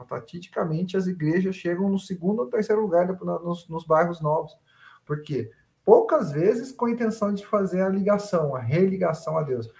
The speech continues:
Muitas vezes para o sinal de marcar o espaço, de eu chegar ali antes que a outro templo, que um outro templo chegue. Será que nós estamos dentro das, das nossas instituições, nos ligando a Deus, colocando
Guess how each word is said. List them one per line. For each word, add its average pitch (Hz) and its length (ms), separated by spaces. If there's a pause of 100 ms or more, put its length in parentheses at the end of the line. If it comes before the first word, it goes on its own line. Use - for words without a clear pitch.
(160)
Muitas 147 240
vezes 143 180
para 151 100
o 147 40
sinal 143 340
de 143 140
marcar 139 320
o 156 60
espaço, 110 500
de 117 80
eu 113 60
chegar 127 380
ali 143 200
antes 185 340
que - 160
a 165 120
outro 170 400
templo, 151 360 (280)
que - 80
um 151 120
outro 185 320
templo 151 380
chegue. 113 420 (440)
Será 160 180
que 165 80
nós 151 140
estamos 143 360
dentro 175 380
das, 139 400
das 123 160
nossas 131 340
instituições, 123 800 (320)
nos 117 160
ligando 135 400
a 120 40
Deus, 135 300
colocando 135 640